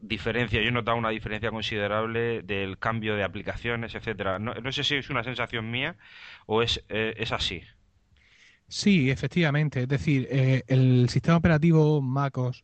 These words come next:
Speaker 2: mac O S X, mac O S diez, ¿no? Está basado en Unix.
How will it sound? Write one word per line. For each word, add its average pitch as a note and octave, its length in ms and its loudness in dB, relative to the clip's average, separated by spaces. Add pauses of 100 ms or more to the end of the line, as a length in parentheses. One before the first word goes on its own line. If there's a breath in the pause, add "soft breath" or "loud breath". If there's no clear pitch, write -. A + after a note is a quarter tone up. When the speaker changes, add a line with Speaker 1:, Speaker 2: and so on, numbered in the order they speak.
(100)
Speaker 2:
mac C#3 240 0
O - 20 0
S C#3 140 0
X, C3+ 280 -2
mac C3 200 0
O B2+ 60 4
S A2 60 -2
diez, D3+ 360 2 (180)
¿no? C3+ 300 -2 (300 loud breath)
Está D3 340 2
basado E3 340 4
en D3+ 80 6
Unix. D3 480 2